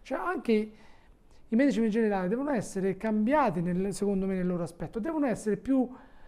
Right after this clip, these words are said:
pensati come altre case della salute, nel senso devono fare sistema fra di loro affinché sia un punto riconoscibile. Non è possibile che se io oggi c'ho un medico,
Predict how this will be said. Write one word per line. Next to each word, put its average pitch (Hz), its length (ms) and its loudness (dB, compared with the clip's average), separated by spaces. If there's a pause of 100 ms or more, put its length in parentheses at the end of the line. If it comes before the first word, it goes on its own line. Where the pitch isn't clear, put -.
(960)
pensati 294 460 4
come 226 240 4
altre 262 520 6
case 214 260 8
della 202 180 8
salute, 196 440 4
nel 214 160 2
senso 233 260 2
devono 254 240 2
fare 277 240 4
sistema 208 580 0 (200)
fra 226 180 2
di 208 160 4
loro 285 220 4
affinché 226 440 2
sia 269 200 0
un 214 200 4
punto 269 440 2
riconoscibile. 202 800 2 (540)
Non 277 100 2
è 339 80 2
possibile 254 480 4
che 196 100 4
se 220 180 0
io 240 160 4
oggi 196 400 0 (160)
c'ho 208 160 0
un 208 100 4
medico, 202 600 2